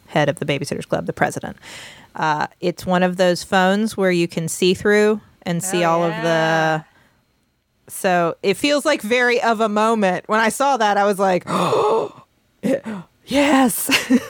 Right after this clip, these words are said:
Speaker 1: <laughs> the phone we all wanted."
Speaker 2: I was gonna say, I always wanted one and I never got one, but I, I can't imagine that those were, like,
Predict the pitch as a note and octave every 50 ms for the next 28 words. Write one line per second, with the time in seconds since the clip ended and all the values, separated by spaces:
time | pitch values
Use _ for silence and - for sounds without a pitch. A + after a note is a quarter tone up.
0 | - D4+ B3 - _ - - _ _ _ - G3+ B3 C4+ C4 - - C#4 D4 D#4
1 | D#4 D#4 D4+ C#4+ D4 D4 C#4+ D4 D4+ D4 D4 D4 D#4 E4 F4 E4 D#4 C#4+ A#3+ F3+
2 | E3 G#3 C#4 F#4 G#4 G#4 - F#4+ F#4 F4+ D#4+ - - G4+ G4 F4 D4 D4 D4 D4+
3 | D#4+ F4+ G#4+ G4+ - C#4+ C#4+ D4+ D#4+ E4+ D#4+ D#4 C#4 B3+ A#3+ A#3 A#3 A#3 A#3+ B3+
4 | C#4 D#4 D4+ - C#4+ D4 D#4 C#4+ A#3 A#3+ G#3 F#3 F#3 - A3+ A3 - A3+ A#3 -
5 | - - _ _ _ G#3 A3 - - - E4 F#4+ F#4 E4+ A3+ A3+ A#3 C4 D#4+ -
6 | F4+ D4+ A#3+ D3 G3+ G3+ F#3+ F3+ F3+ F3+ F3+ E3+ E3 E3 D#3+ D#3+ D#3 - -